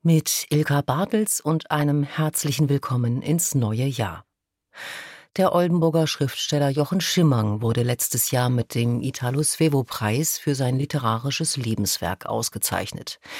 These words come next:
In diesem März wird sein neuer Roman mit dem Titel Laborschläfer im Nautilus Verlag erscheinen. Und um die Wartezeit bis dahin ein wenig zu verkürzen, senden wir jetzt eines seiner Stücke, die er bis dato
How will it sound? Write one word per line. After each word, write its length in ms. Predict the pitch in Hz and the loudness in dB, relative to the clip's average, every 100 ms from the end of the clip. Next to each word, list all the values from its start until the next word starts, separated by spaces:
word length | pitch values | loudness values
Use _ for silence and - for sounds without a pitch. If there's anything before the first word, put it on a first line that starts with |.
| - - - - | -12 -12 -14 -2
In 260 | 143 131 131 | 2 4 4
diesem 300 | 135 120 120 | 4 4 4
März 400 | 113 147 - - | 4 2 0 -2
wird 120 | 139 | 0
sein 280 | - 123 123 | 0 2 4
neuer 240 | 120 131 | 4 2
Roman 720 | 123 120 117 107 110 147 147 | 2 2 2 2 2 2 2
mit 160 | 123 - | 0 -2
dem 200 | 113 113 | -4 -2
Titel 380 | - 165 143 131 | -4 -2 -2 0
Laborschläfer 960 | 120 - 127 160 - 107 98 - 127 - - - - - | -2 0 0 0 -2 0 -2 0 -2 -2 -12 -14 -16 0
im 240 | 143 131 | 2 4
Nautilus 520 | 131 160 180 147 143 | 4 2 2 0 -2
Verlag 340 | - 143 139 - | -2 -2 -2 -4
erscheinen. 600 | 139 - 127 156 185 175 - - - | -4 -2 0 2 0 -2 -10 -14 -4
Und 400 | 170 165 160 - | 2 4 2 0
um 200 | - 156 | 2 2
die 220 | 147 156 135 | 4 2 2
Wartezeit 680 | 180 208 175 - 156 151 | 0 0 -2 0 0 0
bis 180 | - 139 | -2 -2
dahin 460 | - 143 147 151 156 | 0 2 2 2 0
ein 380 | 135 131 120 117 | 0 0 -2 -2
wenig 400 | 131 170 139 - | 2 2 0 -6
zu 140 | - | -6
verkürzen, 680 | 147 - 156 156 - 151 143 - - - | -6 -2 -2 0 2 2 2 -8 -16 -10
senden 440 | - 151 151 170 156 | -2 -2 0 2 2
wir 80 | |
jetzt 400 | 143 151 - - - | 2 0 0 -4 -8
eines 380 | - 135 160 156 | -2 2 2 2
seiner 240 | 156 151 143 | 2 2 0
Stücke, 340 | - 151 160 | 0 0 0
die 220 | - 175 | -2 -2
er 140 | - 185 | -2 -2
bis 260 | 214 - | -2 -2
dato 340 | 135 131 - | -2 -2 -2